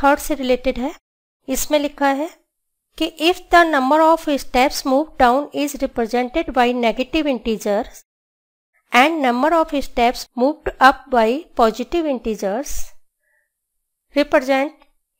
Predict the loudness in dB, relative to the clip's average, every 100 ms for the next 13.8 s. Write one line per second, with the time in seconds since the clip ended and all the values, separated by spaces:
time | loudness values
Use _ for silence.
0 | 0 0 2 0 0 0 -6 -6 -4 -4
1 | -2 0 0 -2 -8 -20 _ _ _ _
2 | _ _ _ _ _ _ -2 0 0 0
3 | -2 -2 -2 -2 -2 -2 0 0 -2 -6
4 | -4 -6 -4 -6 -4 -6 -6 _ -6 -4
5 | -2 -6 -10 -20 -20 _ _ _ _ _
6 | -6 -2 -2 0 -2 -2 -6 -8 -8 -8
7 | _ _ _ _ _ _ _ _ 0 4
8 | 6 4 -4 0 0 -2 _ _ -2 -2
9 | 0 0 0 -2 -4 -4 -4 -8 -10 -4
10 | -4 -2 -4 -4 -6 -10 _ _ _ _
11 | _ _ _ -4 -2 2 0 2 2 2
12 | -2 -2 0 0 -2 -4 -6 -4 -4 -4
13 | -4 -6 -6 -4 -2 -2 -4